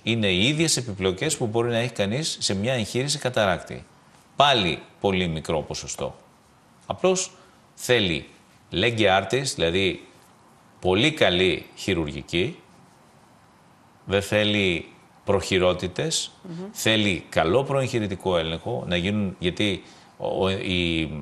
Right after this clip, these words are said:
Speaker 1: σε αυτές τις περιπτώσεις ο ενδοφακός πρέπει, η, ο υπολογισμός του ενδοφακού πρέπει να είναι πάρα πολύ ακριβής.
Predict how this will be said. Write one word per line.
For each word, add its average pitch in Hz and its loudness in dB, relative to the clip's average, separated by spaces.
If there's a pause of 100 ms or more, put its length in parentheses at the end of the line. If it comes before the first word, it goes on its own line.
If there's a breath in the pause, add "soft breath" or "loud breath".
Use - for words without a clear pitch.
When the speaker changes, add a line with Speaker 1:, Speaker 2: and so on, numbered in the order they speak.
(220)
Speaker 1:
σε - -4
αυτές 120 0
τις - -8
περιπτώσεις 101 -2 (380 loud breath)
ο 87 0
ενδοφακός 95 0
πρέπει, 113 -4
η, 87 0
ο 87 0
υπολογισμός 87 -2
του - -6
ενδοφακού 98 -4
πρέπει 104 -4
να 104 -2
είναι 113 -4
πάρα 110 0
πολύ 101 -4
ακριβής. 82 -4